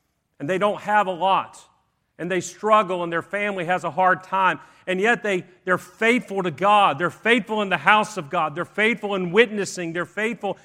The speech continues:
in proclaiming the gospel. They're faithful in living the gospel.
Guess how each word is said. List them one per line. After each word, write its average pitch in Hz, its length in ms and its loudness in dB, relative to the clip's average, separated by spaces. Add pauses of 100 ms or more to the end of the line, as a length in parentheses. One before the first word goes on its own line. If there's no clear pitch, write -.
(160)
in 196 140 0
proclaiming 220 680 -2
the 180 100 -6
gospel. 196 460 -2
They're 185 140 -4
faithful 233 480 -4
in 190 140 -4
living 233 300 0
the 185 80 -8
gospel. 170 560 -4